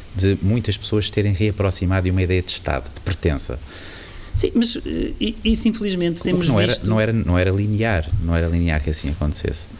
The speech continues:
Speaker 2: Quando as crises advêm, é quando as, muita gente que normalmente, se calhar até, eh, enfim, tem alguma atitude de desdém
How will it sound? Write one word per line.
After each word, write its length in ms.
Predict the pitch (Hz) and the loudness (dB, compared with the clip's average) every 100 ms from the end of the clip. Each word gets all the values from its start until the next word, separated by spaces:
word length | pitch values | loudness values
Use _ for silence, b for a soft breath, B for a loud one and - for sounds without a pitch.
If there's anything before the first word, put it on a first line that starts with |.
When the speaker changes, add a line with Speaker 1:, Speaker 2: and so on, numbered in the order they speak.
| - | -6
Speaker 2:
Quando 240 | - 330 262 | 0 2 2
as 80 | - | -2
crises 300 | 175 156 156 | -2 -2 -2
advêm, 560 | 151 147 165 175 196 - | -2 -2 0 -2 -4 -6
é 60 | |
quando 240 | 165 180 180 | -4 -2 -4
as, 100 | 175 | -4
muita 380 | 170 185 185 180 | -2 -2 0 -2
gente 360 | 175 180 175 | -2 -4 -6
que 140 | - 180 | -6 -4
normalmente, 500 | 170 170 170 175 160 | -2 -2 -2 -2 -2
se 80 | - | -4
calhar 300 | - 160 156 | -2 0 0
até, 180 | 151 156 | -2 0
eh, 920 | 147 143 135 131 131 131 135 151 143 | 0 0 -2 -6 -6 -6 -6 -2 -2
enfim, 260 | 143 156 143 | 0 2 0
tem 160 | 135 | 0
alguma 380 | 147 147 151 147 | 0 0 0 -2
atitude 380 | 139 156 160 147 | -2 -2 -2 -2
de 100 | 147 | 0
desdém 600 | 135 135 139 151 151 131 | 0 0 2 2 2 0